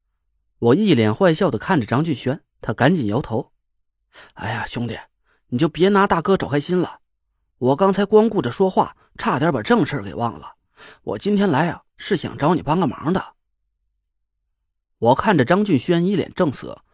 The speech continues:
就赶紧问他要找我帮什么忙。张俊轩从包里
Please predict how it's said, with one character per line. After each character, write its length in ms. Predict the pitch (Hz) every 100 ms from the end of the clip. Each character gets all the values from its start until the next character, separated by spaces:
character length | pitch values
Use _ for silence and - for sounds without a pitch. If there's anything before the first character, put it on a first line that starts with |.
| _ _
就 140 | 127
赶 180 | 117 160
紧 160 | 160 123
问 140 | 165
他 100 | 123
要 120 | 120
找 140 | 113 117
我 100 | 101
帮 160 | 117
什 100 | 127
么 140 | 101 294
忙。 160 | - - _ _ _ _ - - _ -
张 180 | 220
俊 200 | 233 196
轩 200 | 151 196
从 200 | 196 190
包 180 | 190 196
里 160 | 147